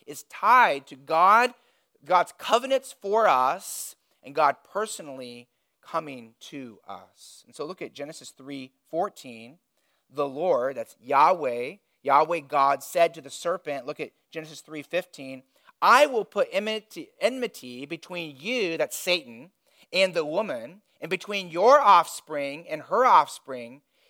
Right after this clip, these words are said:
He," this offspring, "shall bruise your head, and you shall bruise his heel."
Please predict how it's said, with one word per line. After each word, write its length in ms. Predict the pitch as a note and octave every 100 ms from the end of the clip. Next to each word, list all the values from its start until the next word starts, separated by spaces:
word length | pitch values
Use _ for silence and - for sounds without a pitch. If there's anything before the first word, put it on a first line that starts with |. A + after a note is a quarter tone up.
| _
He," 760 | _ B3+ C4 G3+ F3 F#3 A#3+ - -
this 160 | E3 -
offspring, 680 | D3+ E3+ - - B2+ C3+ F#3 _
"shall 260 | - F3+ D#3+
bruise 440 | C#3+ F#3 G#3+ F3+
your 140 | F3+ D3+
head, 580 | A3+ B3 D#3+ C#3+ E3+ _ -
and 180 | D3 D3
you 360 | A3 G#3 D3+ D#3
shall 180 | G3
bruise 500 | E3+ C#3 B2 A#2+ C#3
his 320 | - A#2 G#2+ -
heel." 320 | A#3 E3+